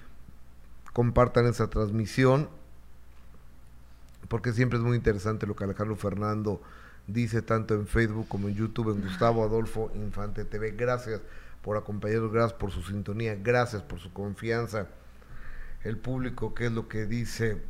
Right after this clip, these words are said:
Eh, María Guadalupe, Gus, ahí a las doce de la noche estaba revisando suscripciones y vi este tema, lo sacaron, había dos comentarios, el mío y otro, luego lo quitaron, se equivocaron, me privilegio verlo antes. A ver,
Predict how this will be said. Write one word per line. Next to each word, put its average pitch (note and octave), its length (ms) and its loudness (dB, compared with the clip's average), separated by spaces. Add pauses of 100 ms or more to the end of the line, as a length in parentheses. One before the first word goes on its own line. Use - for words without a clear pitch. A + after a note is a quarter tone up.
(300)
Eh, G#2+ 540 -4
María A#2+ 260 4
Guadalupe, A#2+ 880 4 (360)
Gus, C3 220 0
ahí C3+ 120 8
a C#3 80 10
las C3 180 6
doce C3+ 260 4
de A#2+ 60 4
la A#2+ 60 4
noche B2 220 0
estaba B2 240 6
revisando B2 480 2
suscripciones A2+ 880 -2
y A#2+ 80 -2
vi B2+ 140 2
este B2+ 220 -2
tema, B2 360 2
lo A2+ 120 0
sacaron, A#2+ 460 2
había A#2+ 240 4
dos A#2 200 -2
comentarios, A2+ 640 0 (400)
el A2+ 160 2
mío B2+ 280 0
y A#2+ 160 2
otro, A#2+ 240 2
luego B2 240 4
lo A2 140 2
quitaron, A#2+ 400 0
se G#2+ 80 -2
equivocaron, A#2+ 640 2
me A2 160 2 (420)
privilegio B2 920 2 (280)
verlo A#2+ 500 2
antes. A#2 560 0
A A2+ 80 0
ver, A2+ 260 0